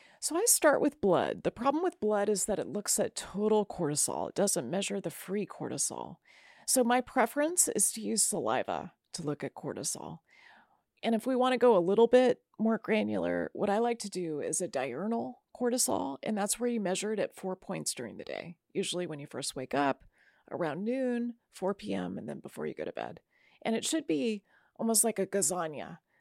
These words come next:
where the cortisol goes up first thing in the morning, then has a gradual decline, um,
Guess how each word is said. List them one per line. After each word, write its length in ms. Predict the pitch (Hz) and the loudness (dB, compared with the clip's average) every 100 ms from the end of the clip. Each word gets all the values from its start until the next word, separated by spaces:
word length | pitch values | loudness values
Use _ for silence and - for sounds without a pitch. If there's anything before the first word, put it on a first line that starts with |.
| _ _ _ | _ _ _
where 140 | - 190 | -2 0
the 100 | 185 | 0
cortisol 460 | 226 247 240 254 | 2 2 4 2
goes 220 | 220 214 | 2 2
up 240 | 196 190 _ _ | 2 -2 _ _
first 260 | 208 180 | -4 -2
thing 100 | 202 | -2
in 60 | 180 | -2
the 60 | 165 | -4
morning, 360 | 135 117 110 | -6 -8 -10
then 120 | - | -8
has 240 | 190 170 160 | -6 -2 -2
a 40 | |
gradual 480 | 151 151 151 156 143 | -2 -4 -4 -6 -6
decline, 680 | 131 - - 71 71 156 175 _ _ _ _ _ - | -8 -10 -10 -10 -10 -12 -16 _ _ _ _ _ -12
um, 320 | 147 123 - | -10 -10 -12